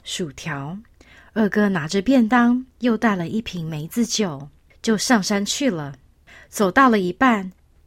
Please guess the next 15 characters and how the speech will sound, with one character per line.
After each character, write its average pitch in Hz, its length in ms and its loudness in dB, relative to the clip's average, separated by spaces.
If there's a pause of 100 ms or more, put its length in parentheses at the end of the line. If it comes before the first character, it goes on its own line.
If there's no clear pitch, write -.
(260)
他 262 180 0
也 190 180 0
碰 214 260 0
到 214 200 2
了 156 180 -4
那 233 180 2
个 147 240 -6
又 262 180 0
瘦 220 420 0 (200)
又 240 120 2
小 196 260 -4
的 156 120 -10
老 151 200 -8
公 214 260 -6
公。 262 300 -4